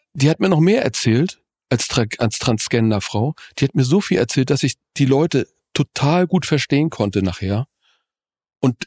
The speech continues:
wie gesagt, es ist auch erleuchtend, wenn man die Möglichkeit hat, mit einer K I zu sprechen, die einfach Rollen annehmen kann und ich einfach in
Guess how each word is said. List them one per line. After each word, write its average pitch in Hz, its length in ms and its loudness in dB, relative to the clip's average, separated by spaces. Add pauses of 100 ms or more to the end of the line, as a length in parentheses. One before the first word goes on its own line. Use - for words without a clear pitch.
wie 143 80 4
gesagt, 160 240 2
es 139 120 -2
ist - 60 -6
auch 160 140 0
erleuchtend, 139 680 2
wenn 104 80 2
man 101 260 0
die 117 240 0
Möglichkeit 143 640 0
hat, 107 220 -4 (560)
mit - 120 -2
einer 131 220 0
K - 160 -2
I 170 180 2
zu - 160 -2
sprechen, 113 460 -4
die - 140 -2
einfach 123 260 0
Rollen 127 400 0
annehmen 87 400 -2
kann 117 400 -2 (600)
und - 180 2
ich - 160 -4
einfach 131 180 0
in 123 240 0